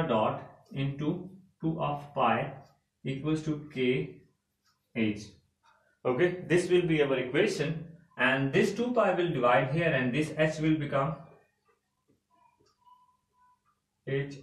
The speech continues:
over two pi, H cut equals to H over two pi। So this, uh, two pi, इस टू pi को हम यहाँ पे डिवाइड करेंगे तो ये K H कट हो जाएगा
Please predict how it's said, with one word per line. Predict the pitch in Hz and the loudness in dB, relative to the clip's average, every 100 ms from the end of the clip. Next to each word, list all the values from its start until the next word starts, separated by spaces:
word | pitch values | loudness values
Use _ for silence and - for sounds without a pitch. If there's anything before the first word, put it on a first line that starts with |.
| 143 | -8
over | 135 131 135 - - _ _ _ _ _ _ _ _ _ - | -6 -4 -6 -10 -18 _ _ _ _ _ _ _ _ _ -8
two | 147 139 | -6 -2
pi, | 107 104 98 - _ _ | -2 -2 -8 -18 _ _
H | 135 143 143 | -6 -6 -4
cut | 139 131 127 | -6 -6 -8
equals | 123 127 131 - | -10 -6 -6 -6
to | 139 123 | -6 -4
H | 120 | -4
over | 123 156 165 - | -4 -4 -6 -8
two | 170 185 190 | -2 0 6
pi। | 123 - - - - _ _ | 6 4 -2 -16 -20 _ _
So | 151 143 135 | 0 2 6
this, | 220 - - - - - | 4 4 -6 -14 -18 -4
uh, | 135 135 131 | 0 0 4
two | 185 190 | 4 6
pi, | 170 147 - - - | 6 6 4 -4 -8
इस | 160 160 | -4 0
टू | 180 | 2
pi | 180 160 156 | 4 4 4
को | |
हम | 143 139 | 0 0
यहाँ | 131 127 | 0 0
पे | 131 | 0
डिवाइड | 117 113 110 160 | -2 2 2 2
करेंगे | 160 143 139 135 | 0 -2 -4 -6
तो | 139 | -6
ये | 131 127 | -8 -6
K | 139 147 156 - - _ _ _ _ | -4 -2 -4 -8 -20 _ _ _ _
H | - 127 - | -4 -4 -2
कट | 165 185 | -2 0
हो | 160 | 0
जाएगा | 131 117 110 120 | 2 2 2 0